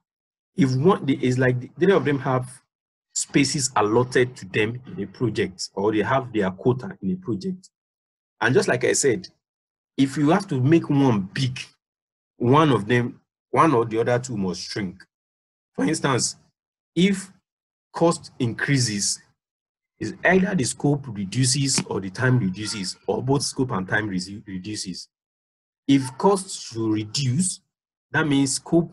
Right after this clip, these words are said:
as in, scope will either increase and time increase, or both of them increase. The same thing with time. If you try to take away time from a project, that means scope is increasing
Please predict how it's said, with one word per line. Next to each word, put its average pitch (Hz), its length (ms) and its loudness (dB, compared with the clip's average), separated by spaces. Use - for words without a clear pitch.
as 98 180 -4
in, 101 200 -6
scope - 360 -2
will 104 260 -4
either 139 300 0
increase 110 680 -6
and 98 180 -6
time 135 300 2
increase, 120 480 -4
or 104 160 -4
both 117 260 -2
of 98 180 -4
them 107 280 -6
increase. 95 500 -10
The 123 60 -6
same 208 180 2
thing 185 140 0
with 120 180 -2
time. 107 320 -2
If 120 160 -10
you 123 120 -2
try 196 220 -4
to 170 180 -6
take - 280 -4
away 143 320 2
time 127 260 2
from 113 200 -6
a 95 60 -6
project, 104 520 -4
that 139 140 4
means 127 480 0
scope 135 380 -4
is 95 200 -8
increasing 127 720 -2